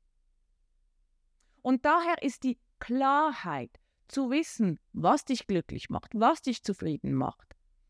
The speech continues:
was dich gesund macht, so wichtig. Und die wirkliche Klarheit wirst du nur erfahren, wenn du bereit bist,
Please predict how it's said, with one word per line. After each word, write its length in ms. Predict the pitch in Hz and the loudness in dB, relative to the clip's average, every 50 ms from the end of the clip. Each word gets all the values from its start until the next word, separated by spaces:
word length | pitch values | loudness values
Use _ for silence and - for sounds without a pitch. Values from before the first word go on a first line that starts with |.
| _ - | _ -2
was 300 | 226 226 240 302 285 - | 2 4 4 4 4 2
dich 220 | 277 254 - - | -2 -2 -2 -2
gesund 440 | - 190 - - 185 165 160 143 - | -2 -2 0 0 -2 0 -2 -2 -2
macht, 400 | - 131 - - _ _ - - _ _ _ _ _ _ _ _ _ _ _ _ _ _ _ _ _ _ - | -2 -2 -4 -6 _ _ -20 -20 _ _ _ _ _ _ _ _ _ _ _ _ _ _ _ _ _ _ -14
so 380 | - - - 262 254 254 247 | -6 0 2 4 4 4 2
wichtig. 520 | 226 262 262 - - - - - - _ _ _ _ _ _ _ _ _ _ _ _ - - 262 | 2 0 -2 -4 -6 -8 -8 -8 -8 _ _ _ _ _ _ _ _ _ _ _ _ -18 -8 -2
Und 140 | 233 233 240 | 2 2 4
die 120 | 254 269 | 4 4
wirkliche 480 | 247 339 392 - - 349 320 - 320 285 | 4 4 4 4 2 0 0 0 -2 -4
Klarheit 800 | - - 269 269 262 269 294 330 311 247 214 185 151 127 - - - | -4 -4 -2 0 2 2 2 2 0 -2 -4 -4 -4 -4 -6 -8 -6
wirst 320 | 226 240 262 254 - - 277 | -2 -2 -2 -2 -4 -4 0
du 80 | 254 | 2
nur 400 | 233 233 247 254 294 339 381 - | 4 4 4 4 4 4 2 2
erfahren, 760 | - 277 247 - - 285 294 320 302 240 190 175 185 202 226 - - _ - - 240 | 0 -2 -2 -2 0 2 4 4 4 4 2 0 -2 -2 -4 -6 -10 _ -20 -10 -6
wenn 400 | - 185 208 220 196 190 202 196 | -2 2 2 2 2 2 0 0
du 240 | 240 240 254 269 - _ _ _ | 0 -2 -2 -4 -6 _ _ _
bereit 400 | - 220 208 208 190 175 165 160 - _ | 0 2 2 4 2 2 0 -2 -4 _
bist, 380 | - 208 202 - - - - _ | -4 -4 -4 -4 -6 -12 -20 _